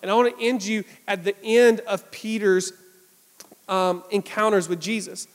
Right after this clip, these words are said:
The last encounter Peter has with Jesus is this moment where he says, Jesus tells him, "Hey, don't go anywhere. Don't leave Jerusalem. Gather together in the upper room. Pray for the Holy Spirit, and I'm gonna send you the Holy Spirit. And then on my power,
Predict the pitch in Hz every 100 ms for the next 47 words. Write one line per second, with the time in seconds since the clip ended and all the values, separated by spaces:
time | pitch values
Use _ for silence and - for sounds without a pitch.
0 | _ _ _ 214 220 226 240 233 240 226
1 | 202 190 165 - _ 247 214 196 214 208
2 | 202 147 233 226 190 - 180 190 185 196
3 | 233 214 208 190 180 - - - 226 196
4 | 226 202 185 - - 220 220 202 233 208
5 | 202 196 214 165 247 190 240 285 240 170
6 | 170 185 180 226 220 220 262 220 208 214
7 | 202 - 180 170 147 202 262 277 - 240
8 | 180 170 180 175 - - 240 262 233 220
9 | 196 180 - 226 233 262 247 214 226 -
10 | - 190 175 - - - 185 202 196 202
11 | - 196 190 185 180 180 170 - 196 190
12 | 196 180 156 285 240 208 190 175 208 285
13 | - - 175 156 156